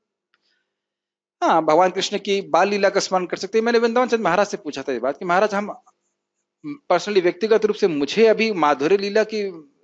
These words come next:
चिंतन करने की योग्यता अनुभव नहीं होता, लेकिन हाँ, बाल लीला कर सकते, क्या दिक्कत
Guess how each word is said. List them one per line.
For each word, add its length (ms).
चिंतन 320
करने 260
की 100
योग्यता 360
अनुभव 240
नहीं 140
होता, 260
लेकिन 180
हाँ, 200
बाल 200
लीला 200
कर 140
सकते, 320
क्या 140
दिक्कत 260